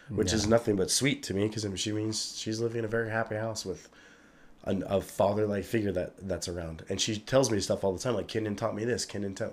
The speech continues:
Speaker 1: taught me that." And they're all, like, good things.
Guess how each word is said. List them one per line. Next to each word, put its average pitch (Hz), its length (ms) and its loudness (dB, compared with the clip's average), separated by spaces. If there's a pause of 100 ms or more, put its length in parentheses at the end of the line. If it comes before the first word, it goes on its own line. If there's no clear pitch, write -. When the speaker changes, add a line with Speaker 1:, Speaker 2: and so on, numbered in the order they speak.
(100)
Speaker 1:
taught 98 200 -2
me 101 100 -4
that." 107 300 -2 (240)
And 101 140 4
they're 104 100 6
all, 120 240 4
like, 95 340 2
good 107 200 0
things. 95 460 2